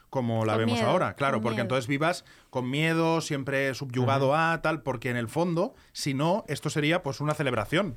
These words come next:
Speaker 1: de unos años y de estar, pues eso, un videojuego en el que pásatelo bien y luego encima lo que viene es mejor, ¿no?
Speaker 3: Hmm.
Speaker 1: Es, eh, pero claro,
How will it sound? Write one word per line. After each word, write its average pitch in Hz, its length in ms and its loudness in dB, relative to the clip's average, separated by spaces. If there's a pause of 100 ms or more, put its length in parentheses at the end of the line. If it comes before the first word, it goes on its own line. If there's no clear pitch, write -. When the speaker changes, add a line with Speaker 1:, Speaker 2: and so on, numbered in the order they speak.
Speaker 1:
de 131 220 0
unos 143 240 0
años 185 400 -4 (320)
y 139 120 -2
de 131 360 2
estar, 139 840 0
pues 131 160 -4
eso, 143 180 -2
un 151 100 -4
videojuego 165 480 2
en 180 60 0
el 156 100 0
que 135 80 -2
pásatelo 151 360 0
bien 196 260 2 (240)
y 147 100 -2
luego 160 200 4
encima 185 380 2
lo 151 140 2
que 143 80 0
viene 165 180 2
es 190 60 0
mejor, 151 360 0
¿no? 170 200 -2 (100)
Speaker 3:
Hmm. 123 240 -2
Speaker 1:
Es, 143 220 -2
eh, 135 180 -2 (220)
pero 131 180 0
claro, 143 300 0